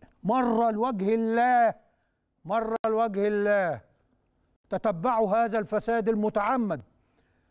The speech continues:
في يا اما اهدار حقوق لبعض الانديه أو منح بعض الأندية حقوق لا تستحقها. كل قضايا النادي الأهلي في الاتحاد الدولي،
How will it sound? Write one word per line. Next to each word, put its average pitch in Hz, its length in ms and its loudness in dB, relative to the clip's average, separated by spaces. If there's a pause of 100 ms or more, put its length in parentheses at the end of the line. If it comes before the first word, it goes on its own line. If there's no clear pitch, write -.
(140)
في 254 400 2 (680)
يا 226 260 2
اما 226 340 2
اهدار 220 280 0
حقوق 202 480 -4
لبعض 202 320 0
الانديه 190 420 -2 (380)
أو 311 180 2
منح 262 420 -2
بعض 226 240 0
الأندية 190 360 -2
حقوق 170 340 -8
لا 180 80 -4
تستحقها. 143 840 -4 (1160)
كل 294 380 0
قضايا 180 540 -2
النادي 185 440 -2
الأهلي 202 380 -2
في 147 60 -8
الاتحاد 208 400 -4
الدولي، 262 500 0